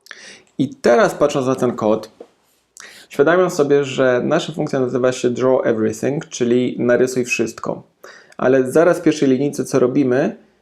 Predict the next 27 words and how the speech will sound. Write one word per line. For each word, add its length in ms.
to 400
robimy 560
kalkulację 1400
naszych 760
zmiennych, 600
czyli 240
próbujemy 440
się 120
coś, 300
próbujemy 400
obliczyć 380
pozycję, 460
próbujemy 480
mieć 300
logikę 420
naszej 300
gry 340
w 80
funkcji 340
rysowania. 640
Na 140
chwilę 200
obecną, 280
jako 200
że 120
mamy 420
łącznie 840